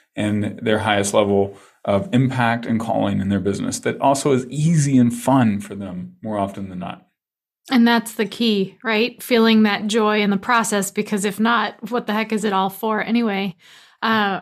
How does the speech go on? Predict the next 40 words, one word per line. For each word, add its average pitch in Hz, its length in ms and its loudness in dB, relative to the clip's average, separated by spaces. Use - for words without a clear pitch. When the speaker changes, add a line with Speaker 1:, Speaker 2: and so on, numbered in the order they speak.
Speaker 2:
I 262 100 0
would 285 100 2
love 285 220 2
to 240 180 2
go 233 200 0
a 233 40 2
little 226 160 2
deeper 240 260 -2
on 196 160 0
that. 190 180 -2
You 220 120 -2
talk 247 400 -2
about 208 480 -2
the 240 100 0
zone 226 260 2
of 202 120 -2
genius 214 400 0
being 214 380 2
that 196 280 -2
natural 214 340 -2
pathway 202 760 -2
into 214 680 2
wealth 226 340 0
fulfillment 233 560 0
and 208 160 -2
impact 220 760 -2
and 208 260 -2
a 202 60 -6
place 226 440 -2
where 196 400 -2
success 262 600 0
and 226 200 2
growth 254 280 2
and 226 120 2
possibility 226 480 0
start 226 240 -4
to 208 60 -8
happen 214 220 -2
more 202 160 -2
naturally. 202 680 -4